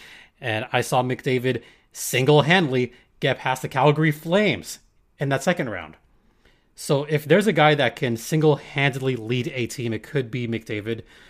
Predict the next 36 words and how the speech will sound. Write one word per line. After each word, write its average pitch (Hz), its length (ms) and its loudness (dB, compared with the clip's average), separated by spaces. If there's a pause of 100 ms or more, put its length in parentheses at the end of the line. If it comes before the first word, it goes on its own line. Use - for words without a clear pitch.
(240)
So 120 240 -4
they 131 200 2
could 147 120 -2
be 123 120 -2
up 113 100 -2
there. 95 240 -8 (360)
The 131 120 -2
Flames 151 440 2
did 135 260 2
get 139 140 2
better 135 180 2
with 117 140 -2
Huberdeau. 147 460 -2 (400)
They 131 240 2
did 139 220 0
lose 139 520 0 (420)
players, 147 240 2
but 120 240 -8 (340)
also 180 340 0
adding 147 280 2
Huberdeau 135 260 -4
is 113 100 -6
a 101 80 -10 (240)
big 110 300 -4
get 104 260 -4
for 127 80 -12
the 104 80 -14
Flames, 107 260 -10
so 131 60 -8
I 120 80 -4
think 117 200 -8
they'll 123 100 -6
still 123 100 -6
be 120 60 -2
up 117 100 -8
there. 127 180 -2